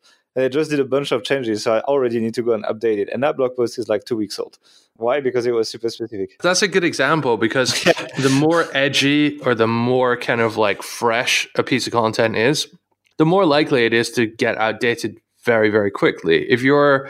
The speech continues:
Speaker 2: especially if you're in some kind of tech space, you know, you're talking about the latest iPhone or
Speaker 1: Yeah.
Speaker 2: the, you know, U S B three standards. That's, of course, that's not gonna be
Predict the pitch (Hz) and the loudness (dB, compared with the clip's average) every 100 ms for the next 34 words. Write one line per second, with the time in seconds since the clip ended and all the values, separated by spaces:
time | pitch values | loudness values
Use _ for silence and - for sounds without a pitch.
0 | - - 135 196 - 185 160 156 143 131 | -4 -2 0 0 0 0 2 2 2 0
1 | 123 120 117 95 - 131 - - 98 98 | 0 0 -2 -2 -6 -6 -6 -2 -2 -2
2 | - 113 107 107 107 135 127 123 107 107 | -2 -2 0 0 -2 -2 -4 -2 -2 0
3 | 117 113 113 104 - 107 110 - 107 104 | 0 0 -2 -6 -2 -2 -2 -2 0 0
4 | 101 101 98 - - 117 113 113 110 101 | 2 0 0 -6 -6 -2 -2 2 2 4
5 | 98 - - 123 107 - 117 123 117 113 | 2 -2 -4 0 2 0 -2 0 2 0
6 | - 120 117 - 120 120 113 - 107 107 | 0 0 0 -2 -2 -2 -2 -4 -4 -2
7 | 98 98 160 180 - - - - 180 175 | -4 -2 -2 -4 -6 -10 -6 -2 -2 -2
8 | 143 127 127 113 110 113 113 110 101 | -2 -2 0 0 0 0 2 2 0